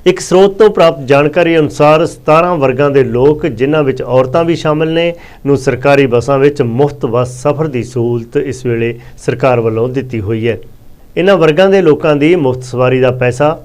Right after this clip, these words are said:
ਪੰਜਾਬ ਸਰਕਾਰ ਨੇ ਆਪਣੇ ਅਦਾਰਿਆਂ ਪੀ ਆਰ ਟੀ ਸੀ ਅਤੇ ਪਨਬੱਸ ਨੂੰ ਆਪਣੇ ਖਜ਼ਾਨੇ ਦੇ ਵਿੱਚੋਂ ਅਦਾ ਕਰਨਾ ਹੁੰਦਾ ਹੈ। ਬੱਸ ਕਿਰਾਇਆਂ ਦੀ ਆਮਦਨ 'ਤੇ ਹੀ ਇਹ ਦੋਵੇਂ ਅਦਾਰੇ ਚੱਲਦੇ ਨੇ ਤੇ ਇਹਨਾਂ ਨੇ ਇਸੇ ਆਮਦਨ 'ਤੇ ਆਪਣੀਆਂ ਬੱਸਾਂ ਦੇ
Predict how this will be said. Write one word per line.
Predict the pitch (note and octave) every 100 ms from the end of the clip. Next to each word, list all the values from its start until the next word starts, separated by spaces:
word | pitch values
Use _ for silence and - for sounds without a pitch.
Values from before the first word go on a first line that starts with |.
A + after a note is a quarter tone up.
| -
ਪੰਜਾਬ | C3+ B2 C#3 D3
ਸਰਕਾਰ | B2+ G#2+ B2 A2+
ਨੇ | B2+ E3+ B2
ਆਪਣੇ | C3+ D3 C#3 B2+
ਅਦਾਰਿਆਂ | A#2+ B2 C3+ D#3
ਪੀ | D3+ D3
ਆਰ | D#3 D#3
ਟੀ | D#3+ D3+
ਸੀ | F#3 G3 C3+
ਅਤੇ | C#3
ਪਨਬੱਸ | B2+ B2+ B2+ B2 A#2+
ਨੂੰ | C#3+ E3 - - -
ਆਪਣੇ | C3 - -
ਖਜ਼ਾਨੇ | B2+ B2+ D3 D#3
ਦੇ | C#3
ਵਿੱਚੋਂ | A#2+ B2 C#3+ D3
ਅਦਾ | B2 A2+
ਕਰਨਾ | A#2 A2 A2
ਹੁੰਦਾ | A2+ A2
ਹੈ। | - - - - - - A#2
ਬੱਸ | D3 D#3
ਕਿਰਾਇਆਂ | - D3+ D3
ਦੀ | D3+ E3 -
ਆਮਦਨ | C3+ C#3 E3+
'ਤੇ | F3 F#3+
ਹੀ | E3+
ਇਹ | G#3 F3+ D3
ਦੋਵੇਂ | C#3 E3 D3
ਅਦਾਰੇ | A#2 A2 A2
ਚੱਲਦੇ | A2+ A2+ G#2+
ਨੇ | A2+ G#2 - - - -
ਤੇ | F3
ਇਹਨਾਂ | G3 G#3 G#3+
ਨੇ | G3 A#3+
ਇਸੇ | F#3+ C#3+ G#3 G#3
ਆਮਦਨ | D#3+ C#3+ D#3+
'ਤੇ | C#3+ C3 B2+
ਆਪਣੀਆਂ | C3+ E3 E3+ D3+
ਬੱਸਾਂ | B2+ B2+ D#3+
ਦੇ | D3 D#3+